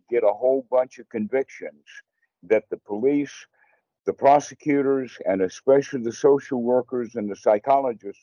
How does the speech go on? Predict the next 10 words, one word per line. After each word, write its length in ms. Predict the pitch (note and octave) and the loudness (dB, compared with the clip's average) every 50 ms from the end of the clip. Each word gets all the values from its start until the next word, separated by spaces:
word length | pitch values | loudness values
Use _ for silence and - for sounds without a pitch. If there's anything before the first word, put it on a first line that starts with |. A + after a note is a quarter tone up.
| - B2 - | -20 -20 -20
working 580 | G2+ G#2 G2+ G2+ G#2+ B2+ D3 - - A#2+ G2+ F#2+ | -20 -20 -18 -12 -8 -8 -8 -8 -10 -14 -14 -12
with 160 | F#2+ F#2 _ | -12 -12 _
these 260 | - G2+ G2 F#2 E2 | -10 -10 -10 -10 -12
girls 480 | _ - G2 F2+ D#2+ D#2+ E2 D#2 - _ _ _ _ _ _ _ _ _ _ _ _ _ _ _ _ _ _ _ _ _ _ _ _ _ _ _ _ _ _ _ _ _ _ _ _ _ _ _ | _ -4 -4 -2 -2 -2 -4 -6 -8 _ _ _ _ _ _ _ _ _ _ _ _ _ _ _ _ _ _ _ _ _ _ _ _ _ _ _ _ _ _ _ _ _ _ _ _ _ _ _
put 340 | - - D3 D#3+ D#3 D#3 D3+ - - - _ _ _ _ - | -4 2 6 6 6 6 4 0 -8 -20 _ _ _ _ -14
memories 880 | G2+ G#2+ A#2+ C3 C3+ D3 D#3+ E3+ D#3 B2+ G#2+ G2+ F#2+ G2 G#2 G#2 - - _ | -12 -10 -8 -4 0 2 4 4 2 2 -2 -4 -4 -6 -6 -10 -12 -14 _
in 240 | A2+ B2+ C#3 C#3 C#3 | -4 -2 -2 -2 0
those 380 | B2 B2+ B2+ B2+ B2+ B2 G#2+ - | 2 2 2 2 0 -2 -6 -6
girls' 500 | - C3 B2+ C3 B2+ B2 A#2+ A#2 - - | -2 0 0 2 0 0 -4 -6 -4 -2
minds. 320 | B2 B2+ C3+ C3 G#2 E2 | 2 2 4 4 2 0